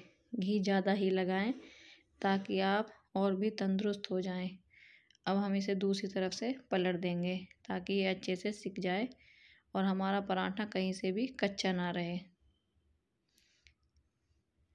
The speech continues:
हमारा पराठा सिक चुका है अच्छे से,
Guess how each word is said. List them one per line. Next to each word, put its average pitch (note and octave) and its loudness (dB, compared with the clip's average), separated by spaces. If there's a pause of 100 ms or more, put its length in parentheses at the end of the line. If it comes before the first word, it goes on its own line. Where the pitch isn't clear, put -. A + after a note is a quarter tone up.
(1160)
हमारा F#3+ -2
पराठा G3 -2 (260)
सिक - -10
चुका - -6
है G3 -2
अच्छे F#3 -2
से, G#3+ -6